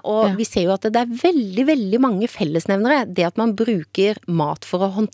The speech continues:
Speaker 1: emosjoner er jo det som er felles.
Speaker 2: Ja.
Speaker 1: Noen bruker maten da ved at de føler at hvis de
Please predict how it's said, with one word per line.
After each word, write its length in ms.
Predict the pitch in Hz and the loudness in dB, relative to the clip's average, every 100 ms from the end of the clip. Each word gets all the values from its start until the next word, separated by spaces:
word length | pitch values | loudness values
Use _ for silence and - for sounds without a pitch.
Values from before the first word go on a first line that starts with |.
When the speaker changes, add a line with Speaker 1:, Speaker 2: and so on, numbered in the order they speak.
| - 147 131 165 | 0 0 0 -2
Speaker 1:
emosjoner 560 | 180 208 175 175 262 | 0 0 0 2 2
er 140 | - 156 | 2 0
jo 60 | |
det 80 | 156 - | -2 -2
som 120 | 165 | -2
er 80 | - | 0
felles. 320 | 143 185 - - - | 0 0 -2 -12 -8
Speaker 2:
Ja. 140 | 160 - | -4 0
Speaker 1:
Noen 320 | 220 208 247 | 2 2 2
bruker 260 | 254 185 190 | 0 0 0
maten 300 | 139 - 190 | -2 -2 -2
da 80 | 143 | -2
ved 140 | 143 165 | -2 -4
at 80 | 165 | -4
de 160 | 170 - _ | -4 -6 _
føler 200 | - 147 | -2 -2
at 80 | - | -2
hvis 100 | |
de 80 | 147 | -6